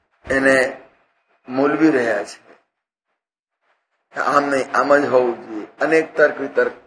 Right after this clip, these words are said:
અનેક શંકાઓ. પ્રજાને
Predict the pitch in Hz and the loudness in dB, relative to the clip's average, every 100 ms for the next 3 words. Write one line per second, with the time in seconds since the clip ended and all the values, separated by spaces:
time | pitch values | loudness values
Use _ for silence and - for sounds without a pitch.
0 | _ _ _ 143 143 143 - 127 127 127 | _ _ _ -4 -4 -4 -4 -4 -2 2
1 | 117 110 - - _ _ _ _ _ _ | 4 2 -4 -16 _ _ _ _ _ _
2 | _ _ _ _ _ _ _ _ _ _ | _ _ _ _ _ _ _ _ _ _
3 | _ _ _ _ _ _ _ _ _ _ | _ _ _ _ _ _ _ _ _ _
4 | _ - 147 143 165 170 180 196 - - | _ 2 4 6 6 6 6 4 0 -4